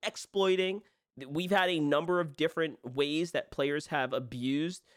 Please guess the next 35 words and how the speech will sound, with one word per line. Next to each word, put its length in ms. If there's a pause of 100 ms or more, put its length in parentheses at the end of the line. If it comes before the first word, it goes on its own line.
(180)
either 200
game 240
mechanics 560
or, 400
um, 320 (180)
game 240
formats 460
and 80
systems. 560 (320)
Never 400
has 220
been, 320
uh, 400 (500)
enough 400
of 140
an 180
action, 600
public 320
facing, 480 (380)
to 360 (100)
make 300
a 60
change 480
in 100
the 80
player, 640
um, 440 (840)
you 60
know, 160
player, 340
player 320
behavior, 640
if 140
you 100
will, 260